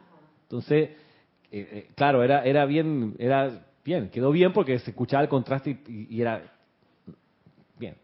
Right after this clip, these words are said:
Era de buen gusto, pero también medio chistoso. Entonces,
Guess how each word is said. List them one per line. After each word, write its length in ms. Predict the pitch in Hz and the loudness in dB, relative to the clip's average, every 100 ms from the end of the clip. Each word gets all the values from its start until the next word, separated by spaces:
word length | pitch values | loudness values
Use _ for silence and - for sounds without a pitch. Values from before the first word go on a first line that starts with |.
| - | -4
Era 280 | 113 131 131 | 0 2 2
de 160 | 135 | 2
buen 200 | 131 151 | 4 4
gusto, 280 | 151 226 220 | 4 4 6
pero 120 | 160 | 6
también 380 | 127 131 160 143 | 6 4 2 0
medio 280 | 135 135 131 | 0 2 2
chistoso. 420 | 113 - 135 104 | 0 -2 -2 -4
Entonces, 380 | 90 110 110 120 | -8 -10 -8 -10